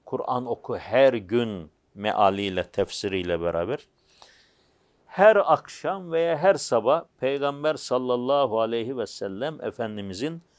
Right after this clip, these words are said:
hayatından bir bölüm oku. Sırayla git. Bu kitabı bitir, diğerini al. Birini bitir, diğerini al. Allah razı olsun, ülkemizde Peygamber Efendimizin hayatıyla alakalı kitap yazan o kadar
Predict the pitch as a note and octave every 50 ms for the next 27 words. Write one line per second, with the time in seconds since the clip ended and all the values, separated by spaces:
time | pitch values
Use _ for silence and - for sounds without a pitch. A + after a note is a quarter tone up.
0 | _ _ _ _ _ _ _ - - D3 D#3+ D#3 C#3+ B2+ A#2 - - C3 A#2+ A#2
1 | A#2 C3 D#3 E3 D3+ C#3 B2+ C3+ D3 C#3+ C#3 A2+ A2+ A#2+ C3 D3+ F3+ F3 D3 D#3
2 | D3 - - C#3 G#2 - _ _ _ - - - - C4+ B3 A#3+ A3 G#3 G3 F#3+
3 | F#3 D#3 A#2 G#2+ - _ _ _ _ _ _ _ _ _ _ _ _ _ _ _
4 | _ _ _ _ - A3+ - - - - - C3+ C3+ C3 B2 A#2 C#3 C#3 - -
5 | G#3+ G3+ F#3+ C#3+ D#3 F3+ F3 E3 C#3+ C3+ B2 G#2+ F#2 E2+ E2 F#2+ B2+ B2+ C3 D3+
6 | E3 D3+ C#3+ B2+ A#2+ A#2 A2+ A#2 A#2 - - F#3 E3+ D3 B2+ C3 C#3+ C3+ C3+ C3
7 | C3 A#2 G#2 F#2+ E2 D#2+ - _ _ _ _ _ _ _ _ _ _ _ _ -
8 | A2+ A2+ A2+ A2 A2 A2+ A2 G2 G#2+ G#2+ G2 - - A2+ G#2+ - A2 G2+ - -
9 | A2+ G2+ G2 G2 F2+ - - G#2 G2 F#2+ - _ _ _ _ _ _ _ _ _
10 | _ - A2 A2 G#2 G#2+ G#2+ G#2 G#2 G#2 G2 G2+ F#2+ G2+ G#2 G#2 G2+ G2+ G2+ G2
11 | F2 F#2+ G2+ G2 F2 G2 G2+ G2+ G2+ F#2+ F2+ - - A2 G2+ G2 G2+ - - G#2+
12 | G2+ G2 G2 G2 F#2+ F#2+ - - - G#2+ G2+ G2+ G2 - _ - - - - A2+
13 | G2+ - _ - G#2+ G2+ G2+ F#2 G2+ G#2+ A2 A2 - G#2+ G2+ - - G#2+ G#2+ A2+
14 | A#2+ A#2+ A2+ G2+